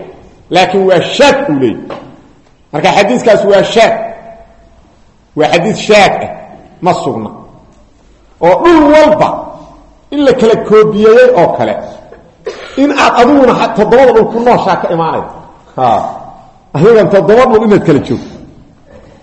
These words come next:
Oo toddoba koobi ay yihiin. Saas marka xadiiska sheegaya, xaafidkuna waa sidaas u soo naqlinaya inuu shaad yahay. Marka waa xadiis shaada, wax sugan maaha kaas. Waa toddoba dhul,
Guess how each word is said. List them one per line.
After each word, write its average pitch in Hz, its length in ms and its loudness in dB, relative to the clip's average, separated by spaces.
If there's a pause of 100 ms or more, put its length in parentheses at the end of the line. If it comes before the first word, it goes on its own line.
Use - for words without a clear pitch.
(360)
Oo 196 100 2
toddoba 220 380 4
koobi 220 380 2
ay 190 100 0
yihiin. 165 280 -2
Saas 214 280 0
marka 139 300 -8 (360)
xadiiska 190 420 -4
sheegaya, 202 640 2 (680)
xaafidkuna 208 580 -2
waa 202 160 2
sidaas 240 300 0
u - 100 -6
soo 202 160 -4
naqlinaya 190 340 -2
inuu 170 120 -4
shaad 190 280 0
yahay. 107 200 -8 (1160)
Marka 180 280 0
waa 196 180 4
xadiis 196 300 -2
shaada, 208 260 2
wax - 180 0
sugan 170 260 -4
maaha 131 300 -8
kaas. 92 180 -10 (880)
Waa 208 320 2
toddoba 220 460 2
dhul, 320 300 4